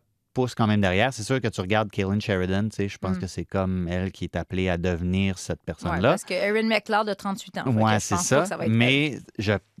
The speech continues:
Speaker 1: m-, moi, m-, l'impression que j'ai à écouter Beth Priestman en parler, c'est que Riley Foster, elle, elle fonde beaucoup d'espoir en, en elle. C'est une gardienne qui est à, qui est à Liverpool, si je me souviens bien.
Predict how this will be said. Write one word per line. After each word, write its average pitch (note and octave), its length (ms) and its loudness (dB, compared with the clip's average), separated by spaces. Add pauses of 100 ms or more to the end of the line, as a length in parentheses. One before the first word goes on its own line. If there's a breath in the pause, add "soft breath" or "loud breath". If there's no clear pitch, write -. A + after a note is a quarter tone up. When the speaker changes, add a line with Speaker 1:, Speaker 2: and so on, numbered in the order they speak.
Speaker 1:
m-, A2+ 300 -2
moi, A2+ 280 0
m-, C3 200 0
l'impression A#2+ 920 2 (140)
que A2 160 4
j'ai G#2 380 0 (240)
à F2+ 100 0
écouter A#2 400 0
Beth G#2+ 240 0
Priestman G#2+ 360 0
en G2+ 100 0
parler, G2+ 320 2
c'est A2 120 -4
que F#2+ 120 -2
Riley F#2 340 0
Foster, G#2 540 -2 (500)
elle, E2+ 320 -2
elle F2 200 -2
fonde F#2+ 280 -2
beaucoup G#2 220 -6
d'espoir G2+ 640 0 (180)
en, E2 360 -6 (340)
en F2+ 180 0
elle. G2+ 240 -2
C'est - 140 -4
une E2+ 80 -2
gardienne F2+ 320 -2
qui - 80 -8
est E2+ 100 -4
à, E2 320 -2
qui F2 80 -8
est E2 80 -8
à E2+ 60 -4
Liverpool, F2+ 580 -6
si B2+ 140 -6
je A#2 40 -2
me A#2 60 -2
souviens A2 200 -2
bien. B2+ 120 -2